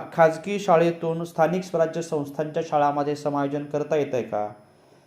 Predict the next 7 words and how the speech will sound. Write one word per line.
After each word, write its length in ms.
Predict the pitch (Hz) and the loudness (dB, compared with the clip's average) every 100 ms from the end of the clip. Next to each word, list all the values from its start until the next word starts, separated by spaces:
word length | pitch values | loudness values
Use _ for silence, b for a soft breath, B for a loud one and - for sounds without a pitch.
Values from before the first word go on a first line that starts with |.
| b - | b 0
एखादा 440 | 180 180 233 240 | 2 6 6 8
व्यक्ती 540 | 240 208 208 - 226 233 | 8 6 0 -2 -2 0
समायोजन 800 | - 170 180 190 196 185 208 208 | 0 2 4 2 2 0 0 0
होऊन 520 | 165 180 190 202 156 | 0 2 2 -2 -6
जर 400 | 156 196 202 139 | 2 2 2 -2
नियुक्त 520 | 147 156 196 - - | -2 0 0 -2 0
झाला 540 | 214 - 143 156 170 | 2 2 -2 4 4